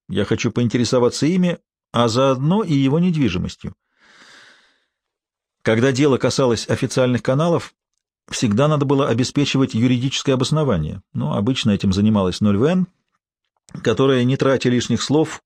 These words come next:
управлялась с этими делами не более чем за пару часов. "Я всё записала. Несколько раз до вас пытался дозвониться Риваль. Он хочет сообщить вам что-то важное. Он просил вас перезвонить ему".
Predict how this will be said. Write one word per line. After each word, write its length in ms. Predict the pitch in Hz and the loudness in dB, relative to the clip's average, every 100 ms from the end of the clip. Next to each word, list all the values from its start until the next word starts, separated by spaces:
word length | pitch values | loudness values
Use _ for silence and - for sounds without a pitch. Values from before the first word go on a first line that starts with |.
| - | -6
управлялась 600 | 110 120 117 143 160 135 | 0 2 2 2 0 0
с 60 | |
этими 240 | 147 135 127 | -2 0 2
делами 420 | 120 139 139 127 - - - _ _ - | 2 2 2 -2 -6 -20 -20 _ _ 0
не 160 | 117 | 2
более 280 | 127 170 151 | 4 2 2
чем 160 | - 123 | 0 0
за 120 | 123 | 0
пару 200 | 135 120 | 0 -2
часов. 460 | - - 82 - _ _ _ _ _ _ _ _ _ _ _ _ _ _ _ | -2 -4 -6 -8 _ _ _ _ _ _ _ _ _ _ _ _ _ _ _
"Я 180 | 107 147 | -2 0
всё 160 | 165 165 | 0 0
записала. 560 | 160 160 - 113 98 - _ _ _ - _ _ _ - | 0 -4 0 0 0 -6 _ _ _ -20 _ _ _ 0
Несколько 540 | 127 170 - 143 139 | 2 2 2 0 2
раз 160 | 151 127 | 2 2
до 120 | 117 | 0
вас 120 | 131 | 0
пытался 380 | - 120 127 - | -2 0 0 0
дозвониться 520 | 110 107 135 180 - | -2 0 0 0 0
Риваль. 420 | 131 127 87 80 - _ _ _ _ _ _ | 0 0 -2 -4 -14 _ _ _ _ _ _
Он 140 | 123 120 | -2 0
хочет 320 | 147 139 120 | 0 -2 -2
сообщить 400 | - 127 - 180 | 0 0 0 -2
вам 140 | 123 | -2
что-то 240 | 101 143 147 | 0 -2 0
важное. 460 | 135 95 82 85 - _ _ _ _ | 0 0 -2 -6 -8 _ _ _ _
Он 120 | 117 | -2
просил 300 | 113 127 147 | 0 0 0
вас 160 | 131 - | 0 0
перезвонить 500 | 139 123 139 117 - | -2 0 0 -2 -2
ему". 240 | 80 76 | -6 -6